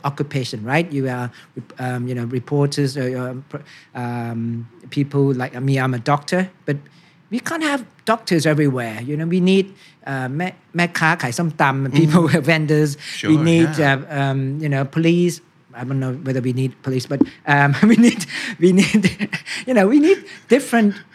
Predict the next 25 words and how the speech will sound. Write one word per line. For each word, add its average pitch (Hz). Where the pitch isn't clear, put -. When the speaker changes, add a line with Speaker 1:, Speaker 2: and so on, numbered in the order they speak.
Speaker 1:
occupation 165
for, -
Speaker 2:
Sure, 170
yeah. 143
Speaker 1:
um, 143
for 165
the 151
society 165
Speaker 2:
As 151
Speaker 1:
to 156
Speaker 2:
a 143
Speaker 1:
work. 277
Speaker 2:
society, 165
yes. 117
Speaker 1:
So, 220
um, 180
there's 190
a 170
word, 175
um, 131
technical 165
word, 135
it's -
called 139
niche, 151